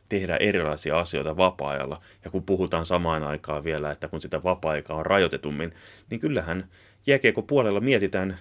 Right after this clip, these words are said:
kiivaasti niitä keinoja, millä saada ihmisiä houkuttelemaan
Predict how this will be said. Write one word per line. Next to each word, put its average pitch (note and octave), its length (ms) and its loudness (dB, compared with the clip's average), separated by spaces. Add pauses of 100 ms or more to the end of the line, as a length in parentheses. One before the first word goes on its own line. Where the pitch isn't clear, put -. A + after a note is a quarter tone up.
(160)
kiivaasti G2+ 540 0
niitä A2+ 240 0
keinoja, G#2 400 2
millä G#2+ 300 0
saada G#2+ 380 2
ihmisiä F2+ 500 -4 (240)
houkuttelemaan E2+ 560 0